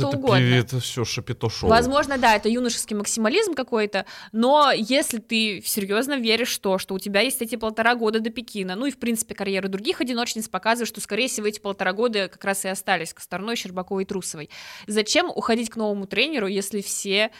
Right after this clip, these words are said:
Speaker 1: всегда специалисты повторяют, что полтора года — это минимальный срок, чтобы увидеть какие-то изменения? Об этом говорил и Орсер, и Арутюнян. А у тебя есть тренер, который идеально работает именно с подростками.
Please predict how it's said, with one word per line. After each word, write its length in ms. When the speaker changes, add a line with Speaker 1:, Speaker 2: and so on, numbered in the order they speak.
Speaker 1:
всегда 360
специалисты 520
повторяют, 500
что 140
полтора 340
года — 280
это 120
минимальный 580
срок, 320
чтобы 200
увидеть 240
какие-то 340
изменения? 520
Об 100
этом 200
говорил 320
и 20
Орсер, 260
и 160
Арутюнян. 580
А 80
у 60
тебя 220
есть 220
тренер, 320
который 320
идеально 480
работает 440
именно 280
с 80
подростками. 720